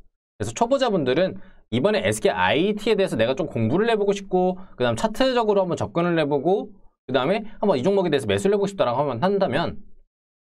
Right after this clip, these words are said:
뭐 십 프로 까지 잡는다라고 가정했었을 때 일 프로씩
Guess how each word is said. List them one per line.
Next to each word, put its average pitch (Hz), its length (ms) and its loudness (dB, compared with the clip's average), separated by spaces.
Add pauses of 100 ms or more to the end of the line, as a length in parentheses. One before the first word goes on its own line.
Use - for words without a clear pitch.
(300)
뭐 202 80 0
십 - 180 -6
프로 262 160 2
까지 214 140 2
잡는다라고 110 360 0
가정했었을 107 540 -6
때 - 160 -6
일 240 220 -2
프로씩 226 320 0